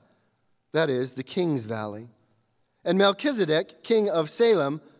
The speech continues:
brought out bread and wine. He was priest of God Most High. And he blessed him and said,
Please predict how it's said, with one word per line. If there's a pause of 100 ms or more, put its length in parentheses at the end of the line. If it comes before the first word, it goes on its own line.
(240)
brought
out
bread
and
wine. (760)
He
was
priest
of
God
Most
High. (880)
And
he
blessed
him
and
said,